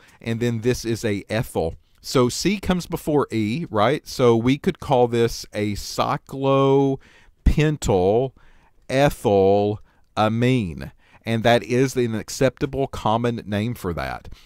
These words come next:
But the problem is that this cyclopentyl was not just a cyclopentyl.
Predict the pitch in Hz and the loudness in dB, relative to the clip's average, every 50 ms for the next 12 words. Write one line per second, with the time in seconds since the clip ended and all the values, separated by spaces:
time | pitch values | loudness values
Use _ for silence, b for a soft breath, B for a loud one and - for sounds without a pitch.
0 | b b - 110 143 147 135 - 131 120 - - - 175 175 180 180 175 156 143 | b b -6 0 0 0 2 0 0 0 2 2 2 4 4 4 4 4 2 0
1 | 135 135 127 b b b b b 120 120 107 127 117 98 120 113 139 156 143 - | 0 -2 -4 b b b b b -6 -2 0 0 -2 -2 -2 -2 -2 -2 -2 -2
2 | - - 156 135 143 - - 139 123 113 - - 131 123 - 127 117 110 101 104 | -6 -2 -2 -2 -2 -2 0 0 0 2 2 0 0 0 0 -2 -2 0 -2 -4
3 | - 113 117 113 113 107 - 107 - - 113 107 101 - - 95 95 95 - - | -4 -2 -2 -2 -2 -2 -2 -6 -4 -2 0 0 0 -2 -6 -8 -8 -8 -4 -4
4 | 98 87 - - 90 87 85 - - 90 82 - 85 - - | -4 -4 -4 -4 -6 -2 -2 -2 -2 -2 -6 -8 -10 -12 -12